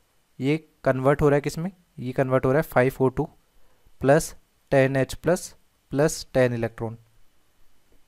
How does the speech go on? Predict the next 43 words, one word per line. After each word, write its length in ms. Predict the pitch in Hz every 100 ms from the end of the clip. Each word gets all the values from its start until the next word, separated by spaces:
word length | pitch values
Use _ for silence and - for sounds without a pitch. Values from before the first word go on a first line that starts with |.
| _ _
ठीक 140 | - 185
है, 80 | 170 _ _ _ -
अब 300 | 135 151 175 -
यहाँ 220 | 127 131
पर 160 | 117 139
अपन 260 | 131 170
इलेक्ट्रॉन्स 480 | 196 127 - 127 127
को 80 | 151
कैंसिल 340 | 139 120 123
कर 160 | 110 120
देते 180 | 113 117
हैं, 120 | 117
यहाँ 180 | 123 117
पर 160 | 123 123
इलेक्ट्रॉन्स 380 | 120 - 123
को 120 | 123 190 -
कैंसिल 280 | 127 123 135
कर 140 | 147
दिया, 180 | 139 165 - - - _ -
एच 180 | 131 -
प्लस 240 | 127 139
कैंसिल 320 | 143 135 147
हो 80 | 139
गए 100 | 139
तो 60 | 131
यहाँ 160 | 127
पर 140 | 123 156
सिक्स 320 | - - -
एच 140 | 131
प्लस 240 | - 135 131
आ 60 |
जाएंगे। 320 | 120 117 113 117 - _ _
अब 80 | 131
फाइनल 400 | - 131 123 135
इक्वेशन 400 | 139 135 131 147
जो 120 | 139
है 140 | 131 143
वो 100 | 135
हमारे 240 | 135 135
पास 180 | 135 143
क्या 140 | - 139
हो 80 |
जाएगी? 280 | 135 135 147